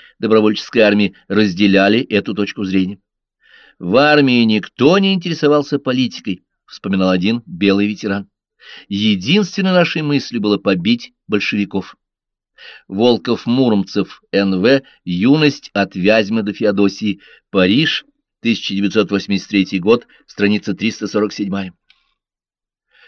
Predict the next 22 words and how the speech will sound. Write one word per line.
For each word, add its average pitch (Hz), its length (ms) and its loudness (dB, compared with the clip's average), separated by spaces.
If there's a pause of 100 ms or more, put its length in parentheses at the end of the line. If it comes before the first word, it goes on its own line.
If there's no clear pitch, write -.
(300)
Красная 127 760 0
армия, 147 400 0
напротив, 104 580 0
была 107 280 2 (200)
политизирована 110 920 -2
сверху 131 500 -6
донизу. 92 440 -2 (480)
Политизирована 131 840 2 (160)
не 113 220 2
в 110 60 -4
смысле 147 720 0
разрешенности 185 920 -2
свободных 160 500 -2
дискуссий, 123 640 -6 (280)
но 131 260 4
в - 100 -8
том, 135 200 2
что 117 320 0 (160)
до 135 320 4
войск 139 460 4
всеми 120 400 0
доступными 113 720 -2